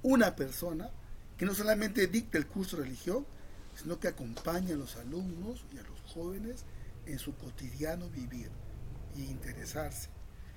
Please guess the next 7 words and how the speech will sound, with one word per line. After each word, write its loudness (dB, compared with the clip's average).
Más 6
que 6
en 2
que -2
se -2
saque 4
veinte 2